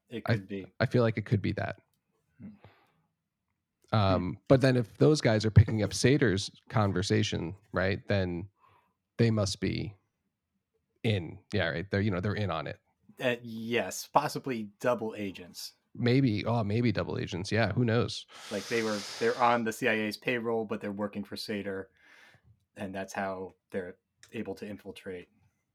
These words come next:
Speaker 1: his operation that's going on in the Opera House.
Speaker 2: Let me ask you this then. So back, back to
Speaker 1: <laughs>
Speaker 2: the, we're gonna go back to the minute here, the flipping shells. Like, do you think there's, like, some kind of thematic thing about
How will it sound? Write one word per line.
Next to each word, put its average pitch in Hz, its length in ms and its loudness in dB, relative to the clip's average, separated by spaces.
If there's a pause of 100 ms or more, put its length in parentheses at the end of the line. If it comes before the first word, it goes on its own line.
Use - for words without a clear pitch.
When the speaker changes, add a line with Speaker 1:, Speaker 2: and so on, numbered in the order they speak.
(520)
Speaker 1:
his 113 260 -2
operation 92 540 -8
that's - 160 -20
going 87 260 -16
on 87 140 -18 (420)
in 95 140 -10
the 87 100 -16
Opera 85 340 -18
House. - 320 -20 (520)
Speaker 2:
Let 139 100 6
me 143 80 6
ask 120 160 2
you 104 60 4
this 98 180 2
then. - 240 -8 (140)
So - 180 -2
back, 123 400 2
back - 200 4
to - 140 4
Speaker 1:
<laughs> - 100 4
Speaker 2:
the, 98 280 4 (480)
we're 113 140 4
gonna 110 240 4 (100)
go - 100 2
back 113 220 4
to - 80 -10
the 101 80 4
minute 107 300 4
here, 92 260 2
the 95 80 2
flipping 101 380 2
shells. 92 640 2
Like, 104 160 2
do 123 80 2
you 120 60 4
think 127 180 2
there's, 117 180 4
like, 104 140 0
some 113 160 2
kind 110 200 2
of 101 140 2 (360)
thematic 104 540 2 (260)
thing 107 240 4
about 98 320 2